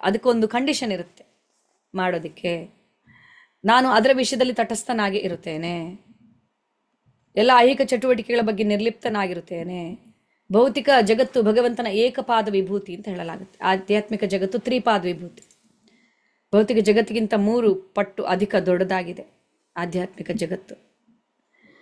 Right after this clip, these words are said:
ಆದ್ರಿಂದ ಹೇಗೆ ಇಲ್ಲಿ ಇದನ್ನ ಯಾವ ತರ ಅರ್ಥ ಮಾಡ್ಕೊಳ್ಳುವಂಥದ್ದು? ಈಗ ಕೋರ್ಟ್ ಜಡ್ಜ್‌ಗೆ ಅವನಿಗೆ ಆ ಕೇಸ್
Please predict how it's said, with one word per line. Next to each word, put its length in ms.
ಆದ್ರಿಂದ 380
ಹೇಗೆ 360
ಇಲ್ಲಿ 300
ಇದನ್ನ 240
ಯಾವ 220
ತರ 180
ಅರ್ಥ 200
ಮಾಡ್ಕೊಳ್ಳುವಂಥದ್ದು? 1080
ಈಗ 120
ಕೋರ್ಟ್ 340
ಜಡ್ಜ್‌ಗೆ 920
ಅವನಿಗೆ 720
ಆ 180
ಕೇಸ್ 540